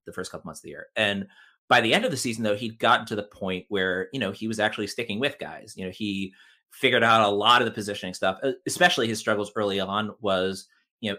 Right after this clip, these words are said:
he looked a step slow in a way that concerned me. And over the course of the season, it was more,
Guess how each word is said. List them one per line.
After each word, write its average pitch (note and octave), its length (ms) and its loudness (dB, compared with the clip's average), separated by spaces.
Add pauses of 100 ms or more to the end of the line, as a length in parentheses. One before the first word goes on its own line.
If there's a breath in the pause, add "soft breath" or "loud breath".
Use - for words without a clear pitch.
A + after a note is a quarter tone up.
he - 240 -6
looked C3 400 2
a A2+ 40 -2
step A2+ 340 2
slow A2+ 360 2
in A2 100 2
a G#2+ 40 0
way G#2+ 180 4
that G2+ 160 -2
concerned G#2+ 400 -4
me. D#3 220 -6
And A2 160 0
over G#2+ 160 -2
the G#2 60 -4
course A2+ 240 -2
of F#2+ 40 -10
the F#2+ 80 -8
season, C#3+ 400 -4
it A2+ 120 0
was A2 160 -4
more, G#2 300 0